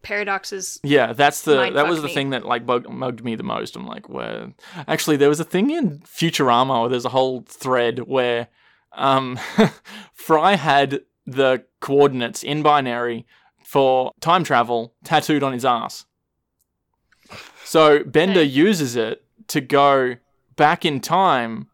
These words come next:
Speaker 2: and put the tattoo on his ass so that it's there in the first place. But it's never created. He just uses it to go back and forth, like,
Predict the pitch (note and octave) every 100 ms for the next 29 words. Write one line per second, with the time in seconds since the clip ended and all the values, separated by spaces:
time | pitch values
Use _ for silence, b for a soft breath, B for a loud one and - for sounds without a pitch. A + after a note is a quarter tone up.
0 | _ - D3+ B2+ - G#3 D#3+ - C#3 C3+
1 | C3 B2+ C#3 C#3 B2+ C#3+ B2 - - -
2 | _ _ - C#3 C3 C3+ D3 C3+ B2 A#2+
3 | C#3+ C3+ - A2+ F#2+ - _ _ _ _
4 | _ - D#3+ E3 - F3 E3+ - E3 D#3+
5 | G3+ D3+ B2 C#3+ D#3+ - F3 E3 C#3 D3
6 | - D3 C#3 C#3+ D3 D3+ B2+ - D3 C#3+
7 | C#3+ - B2 A#2 -